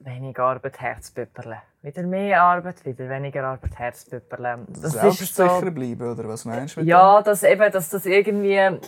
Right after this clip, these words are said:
Speaker 1: kannst, dass du genug sicher bist oder eben, dass du selbstsicher bleibst, beziehungsweise zuversichtlich, okay, nein, es, es ist jetzt einfach eine
Speaker 2: Mhm.
Speaker 1: Phase, beziehungsweise dass du in dieser Phase vielleicht trotzdem,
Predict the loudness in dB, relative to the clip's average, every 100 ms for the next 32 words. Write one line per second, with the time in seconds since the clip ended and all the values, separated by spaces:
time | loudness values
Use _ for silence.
0 | -10 2 2 2 -8 -16 -20 -12 -12 -6
1 | -4 -4 -4 -6 -2 -2 -2 -6 -4 -4
2 | -4 -10 -10 _ _ _ 0 0 -2 -8
3 | -10 -8 -10 -12 -12 -8 -8 -10 -14 0
4 | 2 2 -6 -14 -14 -16 -10 -6 -6 -8
5 | -20 _ -12 -12 -12 -10 -10 -10 -10 -10
6 | -12 -20 -20 -18 -16 -14 -18 _ -20 -20
7 | _ _ _ _ -18 -16 -18 -16 -12 -12
8 | _ -16 -12 -10 2 2 2 -2 -10 -2
9 | -2 -2 -6 -6 -4 -4 -4 -4 0 -2
10 | -2 -10 -10 -8 -2 -2 0 -2 -2